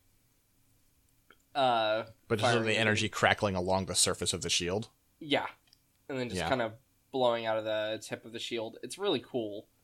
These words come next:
Speaker 2: Mm-hmm.
Speaker 1: Um, uh, it mentions here, uh, Rendo light missiles, and I, I,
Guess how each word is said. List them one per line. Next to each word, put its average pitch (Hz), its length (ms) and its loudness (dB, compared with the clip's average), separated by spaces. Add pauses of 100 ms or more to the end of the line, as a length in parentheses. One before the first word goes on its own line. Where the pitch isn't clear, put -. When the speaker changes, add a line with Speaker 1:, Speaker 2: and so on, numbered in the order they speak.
(680)
Speaker 2:
Mm-hmm. 117 160 0
Speaker 1:
Um, 120 580 2 (1120)
uh, 147 380 10 (1800)
it 180 200 4
mentions 302 600 4
here, 208 480 4
uh, 170 300 12 (100)
Rendo 156 640 6
light 127 260 2
missiles, 185 680 -2 (100)
and 135 560 -2 (460)
I, 170 160 -2 (280)
I, 170 180 -8